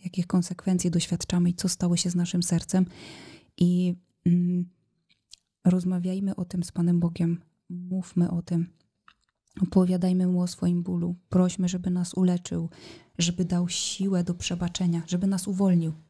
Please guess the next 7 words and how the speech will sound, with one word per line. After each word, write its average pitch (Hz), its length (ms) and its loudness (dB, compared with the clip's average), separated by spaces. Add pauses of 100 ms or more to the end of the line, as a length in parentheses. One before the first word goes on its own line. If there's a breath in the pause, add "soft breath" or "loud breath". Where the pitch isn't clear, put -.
(140)
tak, 185 220 -2
z - 80 -8
tej 185 180 -2
sytuacji, 180 680 -4 (520 loud breath)
bo 175 140 0
przebaczenie 185 580 -4
nas 175 280 -2